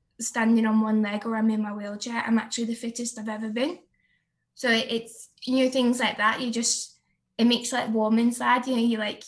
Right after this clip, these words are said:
you're f-, helping people, like, discover what they can do still.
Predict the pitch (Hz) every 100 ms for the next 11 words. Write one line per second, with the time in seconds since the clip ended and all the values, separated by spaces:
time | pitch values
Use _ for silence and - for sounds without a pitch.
0 | - 233 233 - - 233 226 240 240 233
1 | 233 - - 240 233 233 220 - - _
2 | _ _ _ - 220 - - 233 - 220
3 | 214 220 - 220 - 220 214 226 254 262
4 | - 294